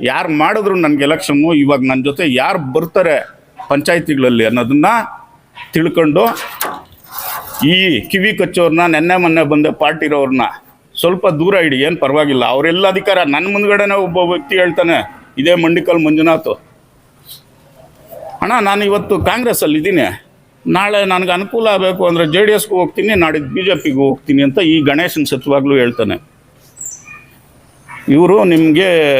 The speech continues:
ಕಿವಿ ಕಚ್ಚೋರು. ಇದೇ ಸರ್ ನಿಮ್ ಸಂಘಟನೆ? ದಯವಿಟ್ಟು ಹೇಳ್ತಾ ಇದೀವಿ, ನಾವ್ ಇವತ್ತಿಗೂ ಕೂಡ ನಿಮ್ ವಿರೋಧಿಗಳಲ್ಲ ಆದಿನಾರಾಯಣ್ ಅವ್ರೆ,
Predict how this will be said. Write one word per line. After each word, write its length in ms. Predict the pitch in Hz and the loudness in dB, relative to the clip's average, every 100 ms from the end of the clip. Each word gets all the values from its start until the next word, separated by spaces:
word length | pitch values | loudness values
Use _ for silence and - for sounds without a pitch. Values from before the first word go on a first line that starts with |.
| 127 | 0
ಕಿವಿ 280 | - 151 151 | 0 -2 0
ಕಚ್ಚೋರು. 560 | 127 - 107 92 - - - _ _ _ _ _ 131 | -2 0 -2 -2 -6 -12 -20 _ _ _ _ _ 0
ಇದೇ 220 | 147 196 | 2 2
ಸರ್ 280 | 147 151 175 | 2 0 0
ನಿಮ್ 240 | 156 143 | 0 0
ಸಂಘಟನೆ? 500 | 143 139 156 - 123 180 185 - - - - - - - _ - - - - - - - _ - - - - - 113 | 0 0 0 -2 -2 -2 -4 -10 -20 -20 -20 -20 -20 -20 _ -20 -20 -16 -16 -16 -20 -20 _ -20 -20 -20 -20 -6 0
ದಯವಿಟ್ಟು 360 | 143 165 165 165 | 0 0 0 0
ಹೇಳ್ತಾ 300 | 160 147 151 | 0 0 0
ಇದೀವಿ, 360 | 147 147 180 | 0 0 0
ನಾವ್ 240 | 185 143 135 | 2 2 0
ಇವತ್ತಿಗೂ 640 | 135 165 - 156 143 151 | 0 -2 0 -2 0 -2
ಕೂಡ 200 | 131 143 | 0 0
ನಿಮ್ 380 | 165 170 143 120 | 2 2 2 2
ವಿರೋಧಿಗಳಲ್ಲ 600 | 131 147 147 131 123 131 | 2 2 0 0 0 2
ಆದಿನಾರಾಯಣ್ 580 | 135 127 147 139 131 123 | 0 -2 -2 -2 -2 -2
ಅವ್ರೆ, 320 | 117 104 - | -2 -4 -6